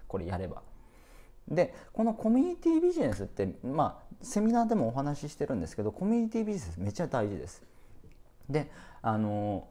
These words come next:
しかもそんなに人数いなくて大丈夫なんですよ、ぶっちゃけ。だから、まあ、ラ-、あの、ライングループの、セミナーではライングループのお話ししてるんですけども、そのライングループを使って、まあ、ライングループって二百名まで集められるんですね、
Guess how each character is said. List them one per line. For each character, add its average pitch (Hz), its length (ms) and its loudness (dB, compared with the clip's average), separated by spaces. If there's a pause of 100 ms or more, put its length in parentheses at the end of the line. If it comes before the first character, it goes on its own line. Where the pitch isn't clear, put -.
(120)
し - 200 -12
か 294 120 0
も 220 140 0
そ - 160 -2
ん 381 80 -2
な 370 80 -2
に 339 100 -2
人 339 260 0
数 120 100 0
い 104 60 -2
な 117 120 -2
く - 60 -12
て 95 60 -6
大 98 280 -2
丈 170 100 -8
夫 131 60 -6
な 80 80 -6
ん - 60 -10
で - 40 -10
す - 60 -14
よ、 - 120 -12 (160)
ぶ 95 100 -8
っ - 20 -6
ち - 140 -12
ゃ - 40 -8
け。 - 160 -10 (720)
だ 185 120 2
か 160 60 4
ら、 143 60 4
ま 139 200 8
あ、 - 60 -2
ラ-、 135 160 0 (320)
あ 143 40 -4
の、 147 260 2
ラ 175 120 8
イ 233 60 4
ン 233 80 2
グ 240 100 2
ル 254 120 4
ー 220 60 -4
プ 147 80 0
の、 117 200 4
セ 170 140 -2
ミ 190 80 0
ナ 196 100 2
ー - 20 0
で 185 80 2
は 123 60 4
ラ 110 120 2
イ 135 40 2
ン 147 60 0
グ 160 80 2
ル 170 80 2
ー 156 40 -10
プ 120 60 -2
の 71 160 -4
お 82 60 -4
話 98 320 -4
し - 40 -10
し - 40 -16
て 113 80 0
る 101 100 0
ん 90 60 -4
で 80 80 -8
す - 80 -16
け 120 100 -2
ど 160 140 -4
も、 185 300 0 (200)
そ - 80 -2
の 165 60 0
ラ 180 140 2
イ 214 80 2
ン 220 100 2
グ 226 100 2
ル 226 120 2
ー - 60 0
プ 170 120 0
を 160 40 4
使 - 200 -10
っ 180 80 0
て、 180 200 -2
ま 147 120 2
あ、 - 20 2
ラ 165 120 2
イ 214 60 2
ン 220 40 4
グ 233 80 2
ル 233 80 4
ー 214 40 -6
プ - 80 -4
っ - 40 0
て 101 120 -6
二 110 140 0
百 190 180 -4
名 196 140 -2
ま 80 140 -6
で 78 100 -2 (100)
集 104 100 -8
め 92 120 -4
ら 92 80 -4
れ 87 120 -4
る 87 120 -6
ん 76 40 -10
で 85 60 -14
す - 80 -14
ね、 131 160 -6